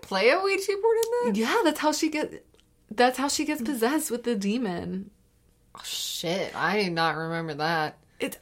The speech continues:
Speaker 2: obviously at the
Speaker 1: I
Speaker 2: beginning.
Speaker 1: literally do not remember that, maybe because the beginning is so boring.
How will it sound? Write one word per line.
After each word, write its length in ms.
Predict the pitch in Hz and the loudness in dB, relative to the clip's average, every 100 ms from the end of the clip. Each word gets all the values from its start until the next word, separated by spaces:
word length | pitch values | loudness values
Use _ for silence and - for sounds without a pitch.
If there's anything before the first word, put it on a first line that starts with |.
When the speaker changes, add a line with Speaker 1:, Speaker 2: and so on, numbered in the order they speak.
| _ _ _ | _ _ _
Speaker 2:
obviously 520 | 240 254 320 339 370 | 8 8 6 2 2
at 60 | 359 | 6
the 60 | |
Speaker 1:
I 120 | 214 269 | 6 8
Speaker 2:
beginning. 220 | 277 247 | 6 10
Speaker 1:
literally 340 | 247 254 247 262 | 10 12 8 6
do 160 | 247 | 2
not 240 | 226 202 214 | 4 4 4
remember 380 | 220 190 190 208 | 4 2 2 4
that, 320 | 220 214 - | 4 2 0
maybe 500 | 214 233 247 247 214 - | 0 2 2 0 -2 -4
because 320 | 214 214 202 | 0 0 0
the 160 | - 202 | -2 -4
beginning 720 | 202 190 180 175 190 202 202 | -2 -2 0 -2 0 -2 -2
is 200 | 202 196 | -4 -4
so 460 | - - 180 175 | -6 -4 0 0
boring. 640 | 170 165 165 156 143 151 | 0 -2 -2 -2 -4 -8